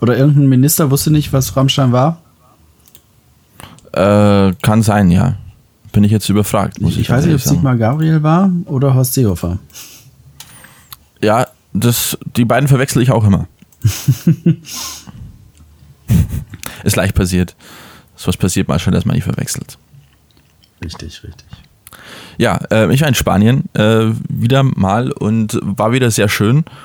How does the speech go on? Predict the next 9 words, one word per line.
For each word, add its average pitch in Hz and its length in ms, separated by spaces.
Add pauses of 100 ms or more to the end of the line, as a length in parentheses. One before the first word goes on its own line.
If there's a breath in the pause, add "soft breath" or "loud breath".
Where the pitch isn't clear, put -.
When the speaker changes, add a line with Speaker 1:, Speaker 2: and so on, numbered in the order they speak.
(180 loud breath)
Speaker 2:
und, 117 760
äh, - 40
war 107 560
in 107 240
Tarragona 98 640
zuerst, 131 480 (120)
in 98 200
Katalonien, 98 600 (460 loud breath)
für, 123 380